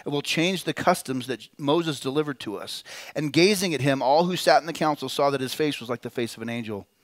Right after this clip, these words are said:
And the high priest said, "Are these things so?" And Stephen said, "Brothers and fathers, hear me." He goes on to explain from Scripture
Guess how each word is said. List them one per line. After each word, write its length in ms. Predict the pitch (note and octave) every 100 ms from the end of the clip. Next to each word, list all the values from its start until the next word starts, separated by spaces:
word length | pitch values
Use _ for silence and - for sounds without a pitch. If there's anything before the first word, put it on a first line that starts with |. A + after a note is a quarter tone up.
| - - -
And 80 | D3+
the 60 | D#3+
high 200 | F#3 G#3
priest 300 | - G#3+ -
said, 160 | F3
"Are 140 | C#3+ C#3
these 320 | D#3+ G3+ -
things 340 | F3+ F3 F3
so?" 320 | - - D#3 C3+
And 100 | B2
Stephen 360 | - E3+ E3
said, 360 | - D#3 D3 C#3+ - - -
"Brothers 360 | D3 E3+ G3 F3
and 140 | E3+
fathers, 580 | D3 D#3 D#3 D#3 D3+ C#3+ - _
hear 280 | _ - D3
me." 240 | B2+ G2+ - - -
He 140 | - E3+
goes 320 | D#3+ G3+ F3
on 300 | F3+ F#3 F#3+
to 320 | - F3 D#3 D3
explain 760 | - - - E3+ F3+ C3 D3 - _ _ _ _ _ _ _ _ _ _ _ _
from 220 | - F3
Scripture 600 | - G3+ G3+ - C3 C#3